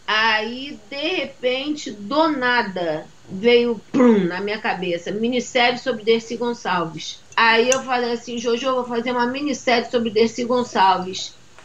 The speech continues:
Aí ela olhou e falou assim, "Pô, bom personagem pra você." Aí eu falei, "Amor, eu vou fazer uma minissérie sobre Dercy." Ela falou, "Pô, legal, ótimo." Aí quando acabou a gravação, eu saí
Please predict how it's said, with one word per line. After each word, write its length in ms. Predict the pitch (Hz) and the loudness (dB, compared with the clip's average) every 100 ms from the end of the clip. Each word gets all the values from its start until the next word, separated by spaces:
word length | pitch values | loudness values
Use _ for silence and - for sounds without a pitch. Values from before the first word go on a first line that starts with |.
| - | -8
Aí 200 | - 233 | 0 2
ela 220 | 262 262 | 2 2
olhou 200 | 254 240 269 | 2 2 0
e 20 | |
falou 160 | 277 | -2
assim, 180 | 277 277 - | -10 -10 -6
"Pô, 160 | 294 269 | 0 0
bom 260 | 202 254 294 | 0 -4 -4
personagem 680 | 311 294 285 262 262 269 | -6 -4 -4 0 0 0
pra 140 | 269 269 | -8 -10
você." 560 | 277 294 247 226 233 - - - - | -10 -4 0 0 0 -8 -20 -20 -10
Aí 80 | 226 | -6
eu 40 | |
falei, 180 | 240 254 | 0 4
"Amor, 400 | 254 262 302 277 | 4 4 4 4
eu 80 | 262 | 2
vou 120 | 269 | -4
fazer 220 | 269 269 | -8 -8
uma 140 | 277 269 | -6 -6
minissérie 640 | 277 277 - 240 277 262 | -6 -12 -16 -8 0 0
sobre 220 | 254 247 233 | 0 -6 -4
Dercy." 300 | 269 - 247 | -6 -4 -2
Ela 580 | 214 - - - 254 254 | -2 -6 -20 -6 -4 -2
falou, 200 | 285 - | -4 2
"Pô, 200 | 233 233 | 4 6
legal, 480 | - - 302 277 254 | 4 2 4 4 4
ótimo." 480 | 247 254 - 185 - | 4 2 -6 -12 -4
Aí 160 | 220 240 | -2 -2
quando 220 | 302 302 | -2 0
acabou 300 | 294 214 196 | 0 0 0
a 60 | |
gravação, 640 | 185 190 190 190 240 247 220 - - - - | -2 -2 -2 -4 -6 -4 -6 -10 -20 -20 -16
eu 140 | 196 202 | -8 -6
saí 460 | 196 233 208 226 | 2 2 2 -4